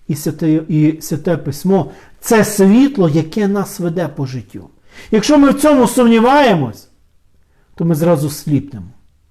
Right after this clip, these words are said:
Починаємо шукати невідомо що.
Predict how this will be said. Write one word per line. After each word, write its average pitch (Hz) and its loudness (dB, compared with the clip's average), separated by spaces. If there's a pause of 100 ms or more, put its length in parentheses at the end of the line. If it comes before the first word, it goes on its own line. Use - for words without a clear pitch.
(680)
Починаємо 165 -6 (600)
шукати - -18 (640)
невідомо 131 -8
що. - -20